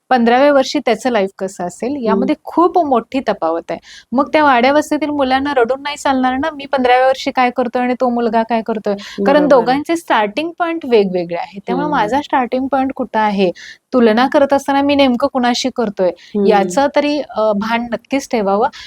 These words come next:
Speaker 1: आणि समजा आपल्यापेक्षा खूप चांगलं कोणी आपल्या अवतीभोवतीची लोकं काम करत असतील, तर त्यांच्याशी तुलना करण्यापेक्षा त्यांच्याकडून इन्स्पिरेशन घ्यावं.
Speaker 2: बरोबर.
Speaker 1: ते जे काही चांगलं करतायत,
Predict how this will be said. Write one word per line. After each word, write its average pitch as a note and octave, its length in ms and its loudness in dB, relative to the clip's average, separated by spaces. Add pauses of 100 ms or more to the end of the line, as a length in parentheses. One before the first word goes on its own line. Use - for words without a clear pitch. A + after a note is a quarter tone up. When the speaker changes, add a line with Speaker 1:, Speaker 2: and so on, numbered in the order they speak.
(120)
Speaker 1:
आणि B3 400 2
समजा G#3+ 720 0
आपल्यापेक्षा B3 680 -2
खूप - 280 -6
चांगलं A3 260 0
कोणी A3+ 220 -2
आपल्या G#3+ 260 0
अवतीभोवतीची G#3 720 -2
लोकं G3 240 -2
काम G3 300 -2
करत G3+ 380 0
असतील, F3 380 -4 (360)
तर C#4 100 2 (200)
त्यांच्याशी C4 760 2
तुलना C4 500 2
करण्यापेक्षा A3+ 840 -2 (380)
त्यांच्याकडून C4 500 2
इन्स्पिरेशन F#3+ 640 0
घ्यावं. F#3+ 280 -6 (260)
Speaker 2:
बरोबर. E3+ 400 -6 (420)
Speaker 1:
ते D#4 100 6
जे D#4+ 180 2
काही E4 160 4
चांगलं B3 420 0
करतायत, G#3+ 480 -2